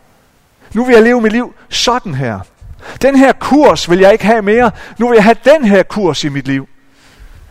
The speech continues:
Et stort antal kom til tro, og de vendte om til Herren. De fik simpelthen kraft. Helligåndens kraft.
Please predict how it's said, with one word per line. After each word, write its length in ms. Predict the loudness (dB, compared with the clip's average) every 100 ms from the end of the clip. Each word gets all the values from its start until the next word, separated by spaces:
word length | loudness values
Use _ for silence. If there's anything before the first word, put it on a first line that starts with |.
| _ -20 _ _ _ _ _ _ _ _ _ _ _ _ _ _ _ _ _ _ _ _ _ -6
Et 160 | -4
stort 360 | -2 0 2 2
antal 300 | -2 -2 -2
kom 240 | -2 -8
til 160 | -8 -10
tro, 420 | -4 -4 -4 -10 _ _ _ _ _ _ _ _ _ _ _ _ -12
og 160 | -12 -10
de 140 | -8
vendte 180 | -8 -6
om 180 | -8 -10
til 180 | -12
Herren. 400 | -10 -10 -12 -16 -20 _ _ _ _ _ _ _ _ _ _ _ _ _ _ _ _ _ _ _ -8
De 100 | -4
fik 220 | -2 -4 -2
simpelthen 460 | -4 0 0 -2
kraft. 520 | -2 -2 -2 -6 -20 -20 _ _ _ -20 -20 -16
Helligåndens 680 | -2 2 4 4 2 0 -6
kraft. 520 | -2 -2 -4 -8 -20